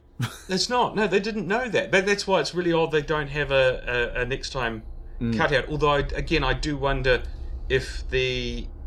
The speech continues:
Speaker 2: issue we've got for issue fifteen somehow been doctored, and that's a scan from something else, or something's been tidied up or something.
Speaker 1: Mm,
Speaker 2: Don't
Speaker 1: again,
Speaker 2: know.
Speaker 1: it seems to be the one that's online.
Speaker 2: Mm.
Speaker 1: I felt like I got more out of this episode than I have in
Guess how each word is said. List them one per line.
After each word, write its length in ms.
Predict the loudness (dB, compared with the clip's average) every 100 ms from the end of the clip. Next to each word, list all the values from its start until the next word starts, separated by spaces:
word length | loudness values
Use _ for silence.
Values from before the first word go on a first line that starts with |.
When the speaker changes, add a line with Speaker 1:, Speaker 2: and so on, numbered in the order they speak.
| -6
Speaker 2:
issue 320 | -6 -6 -6
we've 280 | -6 -4 -4
got 200 | -2 -4
for 140 | -4 -6
issue 220 | -6 -10
fifteen 400 | -10 -8 -6 -4
somehow 360 | -2 -2 -2
been 200 | -4 -4
doctored, 440 | -2 -4 -2 -6 -6 -8 -8 -8 -8
and 140 | 0
that's 220 | 0 0 -2
a 60 |
scan 520 | 0 0 -2 -4 -4
from 340 | -8 -8 -6 -6
something 360 | -8 -8 -8 -8
else, 320 | -8 -8 -10
or 180 | -10 -14 -16
something's 320 | -14 -14 -14 -14
been 120 | -12
tidied 400 | -8 -8 -8 -10
up 180 | -14 -16
or 120 | -14
something. 440 | -12 -12 -14 -18 -20 -20 -20 -16 -10
Speaker 1:
Mm, 320 | -6 -4 -4
Speaker 2:
Don't 140 | -6
Speaker 1:
again, 280 | -6 -4 -6
Speaker 2:
know. 40 | -6
Speaker 1:
it 60 | -10
seems 260 | -12 -12 -12
to 80 |
be 120 | -8 -8
the 60 | -8
one 220 | -8 -10
that's 440 | -10 -12 -12 -14 -12
online. 600 | -10 -8 -6 -6 -6 -8 -14 -18 -20 -14
Speaker 2:
Mm. 380 | -4 -2 -2 -6 -12 -20 -20 -10
Speaker 1:
I 80 | -8
felt 200 | -8 -8
like 160 | -6 -6
I 60 |
got 180 | -4 -6
more 240 | -4 -4 -4
out 100 | -6
of 80 | -8
this 180 | -10 -10
episode 400 | -12 -12 -12 -10
than 100 | -10
I 80 | -10
have 200 | -12 -14 -14
in 260 | -12 -12